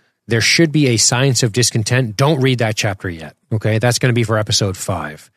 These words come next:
So the heading that says, "There should be a science of discontent," that's gonna be for episode five. So stop before that one.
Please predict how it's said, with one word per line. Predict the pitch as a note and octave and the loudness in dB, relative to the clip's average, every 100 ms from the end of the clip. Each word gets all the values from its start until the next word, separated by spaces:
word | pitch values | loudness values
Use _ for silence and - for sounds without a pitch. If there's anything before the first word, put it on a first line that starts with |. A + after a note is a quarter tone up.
| _ _ - | _ _ -6
So | - | -2
the | G#2+ G#2 | -2 -2
heading | - C#3+ D#3 | 0 2 2
that | C3+ A#2 | 2 0
says, | - A#2+ G#2+ - - _ _ - | 0 2 2 -2 -8 _ _ -4
"There | A2 G#2+ | -2 0
should | - D3 C3+ | 0 0 2
be | C#3 A#2+ | 2 0
a | G#2+ | -2
science | G2 - C3 B2 C#3 C#3+ B2 | -2 0 0 2 2 0 0
of | F#2+ - | -4 -2
discontent," | A2 - A2 G2 - - G2 D#2+ - | -2 -2 -4 -4 -6 -6 -6 -8 -8
that's | G#2 G#2 - | -4 -2 -2
gonna | - A2 | -2 -2
be | G#2 G2+ | -2 -2
for | G#2 | -4
episode | G2+ G2+ F#2 F2 | -2 -2 -4 -8
five. | - E2+ D#2 - - | -10 -10 -12 -6 -2
So | F#2 D#2+ - _ _ _ - | -2 -4 -16 _ _ _ -6
stop | - - - C3 - - | -2 0 0 -2 -2 -4
before | A2 - A2+ | -4 0 0
that | G#2 E2+ - | -2 -6 -12
one. | E2 | -20